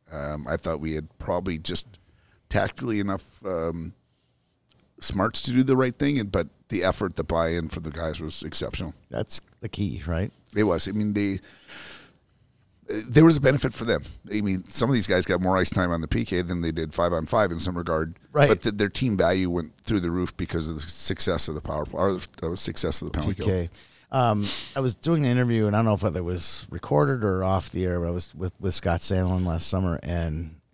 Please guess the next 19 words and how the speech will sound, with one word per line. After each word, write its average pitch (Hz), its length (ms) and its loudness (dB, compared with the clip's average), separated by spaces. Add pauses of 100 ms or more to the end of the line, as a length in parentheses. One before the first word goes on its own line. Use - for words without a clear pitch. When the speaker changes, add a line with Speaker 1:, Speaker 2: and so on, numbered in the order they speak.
(180)
Speaker 2:
we 92 80 -4
were 90 60 0
talking 82 340 -2
about 82 260 -4
his 85 260 -2
role 90 400 2
and, 87 260 -4
you 92 100 -6
know, 85 60 -2
his 90 180 0
goals 82 420 -2
of - 160 -10
coaching 82 380 -2
in 82 60 -2
the 85 80 0
N 82 80 0
H 82 220 -2
L, 80 320 -2
and, 78 160 -8